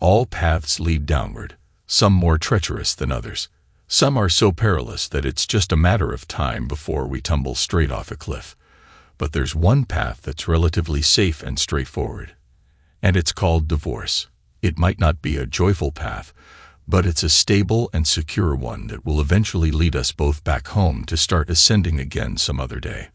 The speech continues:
That's the path before us now, so why don't we just take it?" The situation was somewhat complex,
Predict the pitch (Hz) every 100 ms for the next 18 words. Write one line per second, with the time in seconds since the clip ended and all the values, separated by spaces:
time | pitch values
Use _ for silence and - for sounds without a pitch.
0 | _ _ _ _ _ _ _ _ _ -
1 | 107 - - 80 85 71 - 76 - 60
2 | - - 67 50 - _ _ _ - 107
3 | 95 85 - 80 92 113 113 87 76 69
4 | - 85 65 60 - _ _ _ _ _
5 | _ - 104 156 131 117 101 92 80 69
6 | 67 - 80 64 - 82 65 - - -
7 | - -